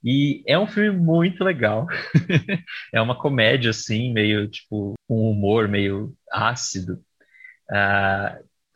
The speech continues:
que é sobre uma, a personagem principal é uma judia, uma menina judia,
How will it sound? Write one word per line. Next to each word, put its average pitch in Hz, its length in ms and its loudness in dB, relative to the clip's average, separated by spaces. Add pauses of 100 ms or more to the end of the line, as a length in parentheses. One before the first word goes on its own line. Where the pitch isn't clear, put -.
que 113 260 0
é 113 80 2
sobre 120 680 -4 (120)
uma, 123 480 0
a - 40 2
personagem 123 440 0
principal 123 380 -2
é - 20 2
uma 127 180 0
judia, 120 680 -2
uma 117 100 -2
menina 107 520 -2
judia, 110 560 -4